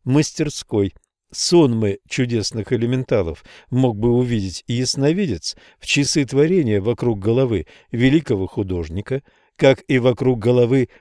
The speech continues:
поэта, музыканта, мыслителя, ученого, изобретателя. Естественные элементалы — особый класс астральных существ, которых по праву называют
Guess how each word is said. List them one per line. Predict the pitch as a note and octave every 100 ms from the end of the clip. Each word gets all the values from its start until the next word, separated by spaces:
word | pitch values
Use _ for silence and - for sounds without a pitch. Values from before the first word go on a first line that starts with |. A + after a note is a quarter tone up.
| _
поэта, | - A#2+ G#2+ G2+ - G2+ - _ _
музыканта, | B2+ D3 D3 C3 A#2 A2+ G2+ A2+
мыслителя, | G#2 D#3 - A#2 A2+ - G#2 G#2
ученого, | C3+ - A#2+ G#2+ G#2 G2+ - - _
изобретателя. | B2 A#2+ A#2+ G#2+ A#2+ - C#3 - D#2+ C#2+ - _ _ _ _ _ _ _ _ _ _ -
Естественные | B2+ D3 - - G3 - B2+ A#2+ A#2+ A#2+
элементалы — | B2 A2+ G#2+ A2+ A2+ G2+ F2 F2+
особый | F#2 F3 D#3+ D3
класс | C3+ C3 C3+ - - - _
астральных | B2+ B2+ - C3 A2 F#2+ F2+
существ, | - A#2 - G3 -
которых | - A2 A2+ G#2+
по | - A2
праву | - F3+ D3 F2
называют | E2 F#2 F2+ E2 D#2